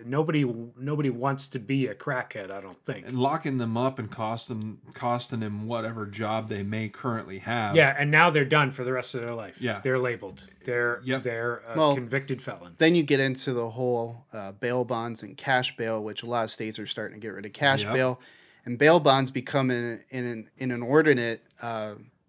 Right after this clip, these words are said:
Speaker 2: Loan
Speaker 3: burden
Speaker 2: sharking.
Speaker 3: to, yeah, essentially an inordinate burden to the people that have to
Speaker 1: Yeah,
Speaker 3: buy
Speaker 1: and
Speaker 3: into
Speaker 1: that,
Speaker 3: that.
Speaker 1: that's just another thing you can lock them up for now.
Speaker 2: Yep.
Speaker 1: They
Speaker 3: So
Speaker 1: can't,
Speaker 3: it, it's
Speaker 1: because now they
Speaker 3: essentially, it's,
Speaker 1: can't pay
Speaker 3: it's a
Speaker 1: this
Speaker 3: system
Speaker 1: back.
Speaker 3: that keeps people essentially broke the rest of their lives
Speaker 2: Yep.
Speaker 3: where
Speaker 1: Yeah.
Speaker 3: they can't.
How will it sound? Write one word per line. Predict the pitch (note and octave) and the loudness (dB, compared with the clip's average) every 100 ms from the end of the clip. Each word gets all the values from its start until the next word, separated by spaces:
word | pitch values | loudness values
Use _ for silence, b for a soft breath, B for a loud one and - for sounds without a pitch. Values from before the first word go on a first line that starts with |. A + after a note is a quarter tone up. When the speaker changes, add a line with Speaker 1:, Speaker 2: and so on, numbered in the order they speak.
| _ - _ _ | _ -20 _ _
Speaker 2:
Loan | C#3+ C#3 D#3+ | 0 0 6
Speaker 3:
burden | D#3 D#3+ C#3+ A2+ | 8 10 10 6
Speaker 2:
sharking. | G#2+ F#2+ - | -2 -6 -6
Speaker 3:
to, | D3+ C3 B2 A#2 A2+ | 0 2 2 0 0
yeah, | C#3+ C3 A2+ | 4 6 4
essentially | B2 D3 C3+ B2+ A#2 B2 | 0 0 0 -2 -4 -2
an | |
inordinate | C3+ D3 D#3 C3+ A2 - - | 2 4 6 4 0 -4 2
burden | C#3+ D3 A#2+ A2 | 4 4 2 -2
to | - A#2 | -4 -4
the | A2 | -4
people | - C3+ A#2+ | -4 -4 -2
that | A2+ G#2 | -4 -2
have | A#2+ A#2 | -2 0
to | D3+ | 2
Speaker 1:
Yeah, | B2+ | 2
Speaker 3:
buy | A2+ | 2
Speaker 1:
and | D3 D3 | 4 8
Speaker 3:
into | D3+ | 8
Speaker 1:
that, | |
Speaker 3:
that. | A#2+ G#2+ | 6 2
Speaker 1:
that's | C#3+ C#3+ - | 2 0 0
just | D#3 D3 D3 | 0 0 0
another | C3+ C3 C3+ | 0 2 2
thing | C3 C3+ | 0 -2
you | B2+ B2 | 0 -2
can | B2+ | -4
lock | A#2 A#2+ - | -4 -4 -4
them | A#2 B2 | -6 -6
up | B2 | -8
for | - G#2 G2+ | -10 -12 -12
now. | G2 B2+ | -8 -6
Speaker 2:
Yep. | D3+ | -6
Speaker 1:
They | - | 2
Speaker 3:
So | F3+ D#3+ | 8 10
Speaker 1:
can't, | D#3+ | 8
Speaker 3:
it, | D3+ | 6
it's | E3 C3+ | 6 6
Speaker 1:
because | D3+ F3+ | 8 10
now | |
they | G3 | 10
Speaker 3:
essentially, | - F#3 | 10 8
it's, | D#3+ C#3 | 8 4
Speaker 1:
can't | C3 | 2
pay | - | 2
Speaker 3:
it's | B2 | 4
a | |
Speaker 1:
this | B2 | 2
Speaker 3:
system | D3 D#3+ B2 E3 | 4 2 4 4
Speaker 1:
back. | D3+ | 4
Speaker 3:
that | C#3+ | 0
keeps | - D3 - - | -2 -2 -4 -10
people | - D#3+ D3 C3 B2+ | -6 -6 0 2 2
essentially | A#2+ C#3 C#3 C#3 B2 | 2 0 0 -2 -4
broke | G#2+ A#2+ C3+ C#3 - | -4 0 2 2 0
the | A2 | -2
rest | G#2+ - | -2 -4
of | G#2 | -6
their | G2 | -6
lives | F#2+ G2+ C3+ | -6 -4 -4
Speaker 2:
Yep. | |
Speaker 3:
where | B2+ A#2+ | 0 2
Speaker 1:
Yeah. | C#3 | 2
Speaker 3:
they | G#2+ | 0
can't. | B2+ A#2+ | -2 -2